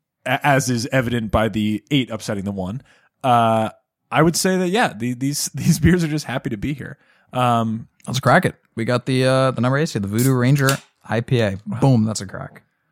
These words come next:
Speaker 1: Yeah, so it's, it's kinda weird 'cause normally we'd give the higher seed the, like,
Speaker 2: The edge.
Speaker 1: advantage of the first sip, but since this was an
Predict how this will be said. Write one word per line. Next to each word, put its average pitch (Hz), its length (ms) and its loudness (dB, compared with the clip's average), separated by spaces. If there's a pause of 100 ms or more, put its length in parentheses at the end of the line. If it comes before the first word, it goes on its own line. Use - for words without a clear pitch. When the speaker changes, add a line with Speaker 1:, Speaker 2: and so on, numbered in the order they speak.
(440)
Speaker 1:
Yeah, 160 140 2
so 160 200 4
it's, 151 140 0
it's - 160 -6
kinda 196 220 0
weird 165 260 0
'cause 120 180 -4
normally 147 420 2
we'd 120 140 -2
give 123 140 -6
the 110 80 -4
higher 135 460 -6
seed 135 520 -6 (420)
the, 127 120 -4
like, 110 300 -4 (760)
Speaker 2:
The 131 100 -6
edge. 107 140 -4
Speaker 1:
advantage 143 380 -2
of 147 60 -2
the 123 60 -6
first - 380 -8
sip, - 300 -8 (320)
but 143 280 2
since 165 220 -2
this 202 180 -4
was 156 140 -4
an - 80 -8